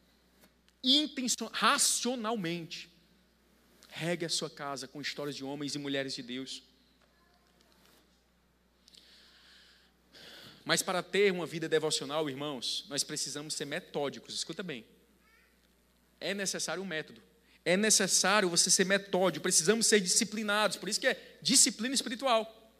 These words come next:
Porque para ter uma vida dessa-, devocional, precisa, precisa de disciplina. Mesmo que isso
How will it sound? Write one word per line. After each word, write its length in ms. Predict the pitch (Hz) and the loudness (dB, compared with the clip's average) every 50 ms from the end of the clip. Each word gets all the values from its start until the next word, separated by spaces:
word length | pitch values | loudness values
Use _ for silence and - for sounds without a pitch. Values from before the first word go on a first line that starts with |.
| _ _ _ _ _ _ _ _ _ _ _ _ | _ _ _ _ _ _ _ _ _ _ _ _
Porque 260 | - 202 202 247 240 | 0 2 4 4 2
para 260 | 240 - 233 262 285 | 4 4 4 4 4
ter 140 | - - 269 | 2 0 0
uma 140 | 277 269 233 | 2 2 2
vida 200 | 180 247 262 262 | 0 0 0 2
dessa-, 240 | 254 233 - 247 226 | 2 2 2 2 0
devocional, 680 | - - 190 214 214 233 220 - 214 196 208 240 247 | 2 4 6 6 8 6 6 4 4 4 4 4 4
precisa, 520 | 240 226 208 - 208 170 160 170 - - | 6 6 6 6 6 4 2 2 0 2
precisa 500 | - 208 214 196 196 - - 285 285 269 | 6 6 8 8 8 6 4 2 0 0
de 80 | 214 185 | -2 -2
disciplina. 540 | 196 - - 208 - 196 196 180 156 143 - - - - - - | -2 -2 -2 -4 -4 -4 -2 -2 -2 -4 -4 -8 -10 -10 -4 4
Mesmo 540 | 196 226 254 302 339 349 262 254 311 302 - | 10 10 12 12 12 10 8 6 4 2 4
que 100 | - 285 | 6 6
isso 460 | 277 277 294 311 277 - - 311 | 8 10 10 10 8 8 8 6